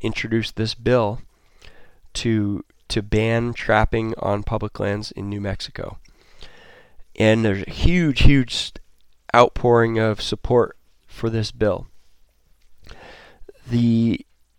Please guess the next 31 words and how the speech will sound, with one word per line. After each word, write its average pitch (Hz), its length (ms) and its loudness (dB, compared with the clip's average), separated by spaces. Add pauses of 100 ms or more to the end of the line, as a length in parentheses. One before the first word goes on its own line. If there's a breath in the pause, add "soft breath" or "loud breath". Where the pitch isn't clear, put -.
(160)
the 120 200 0
other 139 220 4
thing 139 360 4
that 101 140 -2
happened 123 420 4
that 98 120 -4
kinda 127 200 6
confuses 117 580 -2
things, 107 280 -4
and 98 120 -6
some 127 360 -2 (200)
people 110 340 -4
are, 104 340 0
I - 40 -8
think, - 300 -6 (800 soft breath)
believe 117 400 2
that 107 160 0
this - 220 -2
was 107 160 -4
the 104 120 -4
reason. 107 400 0
It's 104 180 -6
kind 123 240 2
of 110 140 0
a, 95 220 -2 (1080)
a, 92 100 -8 (180)
a, 95 360 0 (1200)
an 107 140 -2
ongoing 113 760 4
issue 113 460 -2
that's, - 400 -4